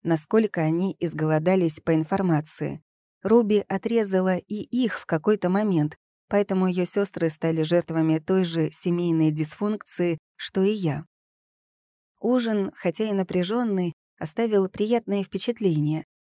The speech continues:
Наконец-то у меня появилось подобие семьи. Она была не идеальна, не походила на ту, которую я утратила, но это было хоть что-то. Крючок в прошлое и возможный мостик в будущее.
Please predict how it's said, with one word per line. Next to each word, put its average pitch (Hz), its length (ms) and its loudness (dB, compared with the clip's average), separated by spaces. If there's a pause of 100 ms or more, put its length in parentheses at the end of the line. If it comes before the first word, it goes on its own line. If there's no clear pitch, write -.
(100)
Наконец-то 170 640 -2
у - 20 2
меня 156 340 0
появилось 170 760 -2
подобие 180 580 0
семьи. 175 520 -2 (500)
Она 208 220 0
была 240 220 2
не 233 240 2
идеальна, 165 600 2 (300)
не 190 220 -2
походила 226 580 0
на 175 180 0
ту, 240 220 0
которую 170 480 0
я 165 160 2
утратила, 175 640 -2 (280)
но 180 160 -2
это 214 180 -2
было 226 260 0
хоть 233 180 -2
что-то. - 540 -4 (480)
Крючок 254 460 -4
в - 40 -16
прошлое 156 680 -2
и 165 160 -2
возможный 160 560 2
мостик 160 420 0
в 196 80 -6
будущее. 156 640 -4